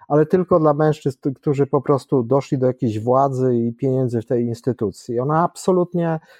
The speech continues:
e, nie służy ludziom. On, on, on się oczywiście hołubi tymi zakonnicami, które się opiekują trędowatymi, hołubi się tymi składkami z, z Dowiego, e, groszu, które są później przekazywane na jakieś,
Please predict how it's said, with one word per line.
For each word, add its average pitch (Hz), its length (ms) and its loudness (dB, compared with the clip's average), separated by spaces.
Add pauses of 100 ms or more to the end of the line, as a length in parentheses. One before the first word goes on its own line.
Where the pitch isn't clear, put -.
(180)
e, 139 460 4
nie 143 160 0
służy 139 280 0
ludziom. 117 480 -2
On, 160 200 0
on, 175 240 2
on 160 140 0
się 170 140 0
oczywiście 160 480 0
hołubi 131 580 2 (260)
tymi 139 420 2
zakonnicami, 139 960 0
które 139 220 -4
się 143 180 0
opiekują 131 540 0
trędowatymi, 127 1000 0 (240)
hołubi 151 420 0
się 143 160 0
tymi 135 420 0 (180)
składkami 151 800 0
z, 113 240 -6
z 104 60 -10
Dowiego, 131 520 2 (320)
e, 123 340 2
groszu, 131 540 2 (180)
które 139 160 2
są 131 200 0
później 139 280 0
przekazywane 131 760 0
na 127 160 0
jakieś, 123 600 -2